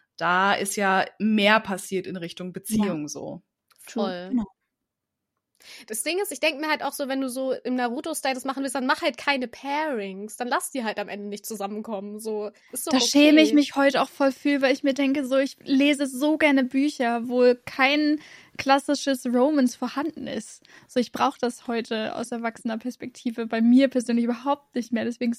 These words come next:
Speaker 4: ich glaub, deswegen cringe ich mich so weg bei meinen Storys, weil mir war das damals so wichtig. Und es war auch immer voll der Hauptplot.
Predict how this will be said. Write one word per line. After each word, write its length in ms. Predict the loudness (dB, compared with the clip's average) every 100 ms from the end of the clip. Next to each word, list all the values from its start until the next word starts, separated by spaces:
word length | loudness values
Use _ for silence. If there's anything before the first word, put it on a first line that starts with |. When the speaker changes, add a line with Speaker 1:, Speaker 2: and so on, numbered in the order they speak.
| -6
Speaker 4:
ich 200 | -10 -6
glaub, 260 | -6 -6 -8
deswegen 240 | -8 -8
cringe 280 | -6 -6 -6
ich 120 | -6
mich 120 | -6
so 100 | -6 -8
weg 140 | -6
bei 80 | -6
meinen 220 | -4 -4
Storys, 520 | -6 -4 -2 -2 -4
weil 160 | -4 -2
mir 140 | -2
war 80 | -2
das 180 | -4 -4
damals 320 | -2 -2 0
so 200 | 0 0
wichtig. 680 | 0 -2 -4 -2 -2 -6 -20 -20 -20 -6 0
Und 60 |
es 100 | 2
war 120 | 4
auch 60 | 6
immer 120 | 4
voll 180 | 4 2
der 140 | 2
Hauptplot. 800 | 2 -2 _ -10 -4 -4 -4 -10